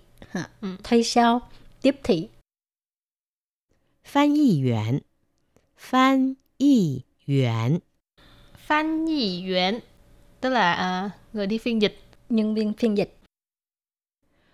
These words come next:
Speaker 3: 服务人员。服务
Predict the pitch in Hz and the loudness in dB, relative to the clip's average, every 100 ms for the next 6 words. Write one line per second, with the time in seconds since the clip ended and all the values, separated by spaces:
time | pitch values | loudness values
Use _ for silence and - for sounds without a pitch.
0 | _ - 190 214 311 262 170 135 156 156 | _ -2 2 4 6 8 8 6 6 6
1 | 131 117 123 - _ _ _ _ _ _ | 6 4 2 -2 _ _ _ _ _ _
2 | - - 151 151 170 269 - _ - 294 | -8 2 6 6 6 2 -4 _ -2 2
3 | 240 131 | 4 2